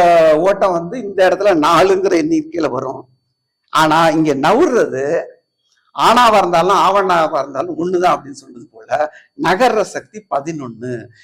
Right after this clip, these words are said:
இந்த பதினொன்னு அப்படிங்கிறது தலை உச்சியில வரும். இதே போல ரத்தம் சிறுகுடலினுடைய ஒளி, இது ஆ, இது ஈ.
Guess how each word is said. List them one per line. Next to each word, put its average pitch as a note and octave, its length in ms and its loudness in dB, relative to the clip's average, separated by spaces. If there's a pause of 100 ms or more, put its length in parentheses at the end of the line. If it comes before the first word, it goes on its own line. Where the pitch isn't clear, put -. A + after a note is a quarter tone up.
(140)
இந்த D#3 320 -4
பதினொன்னு G3 640 0
அப்படிங்கிறது D3 640 -6
தலை C#3+ 320 -4
உச்சியில C3+ 440 -6
வரும். - 460 -14 (1080)
இதே G#3+ 360 2
போல D#3 640 0
ரத்தம் G#3+ 880 -2 (120)
சிறுகுடலினுடைய B3 1160 0 (1400)
ஒளி, A3+ 360 2 (480)
இது F3+ 220 0
ஆ, F#3+ 920 2 (260)
இது A#3 540 -4
ஈ. G#3 560 -2